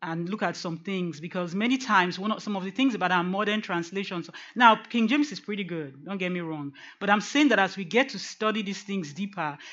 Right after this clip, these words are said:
let's check the translations we are using. And one of the ways that you can know, when you read something, the Spirit of God is right there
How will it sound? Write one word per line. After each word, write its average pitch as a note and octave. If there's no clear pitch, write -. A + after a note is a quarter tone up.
let's B3
check A3
the F3+
translations F#3+
we F3+
are E3
using. D#3+
And G3+
one C#4
of B3+
the G#3
ways A3
that F#3+
you F#3
can F#3
know, G3+
when G3
you G3+
read C#4
something, A3+
the F#3+
Spirit D4+
of E3+
God G#3+
is D#3+
right F3
there E3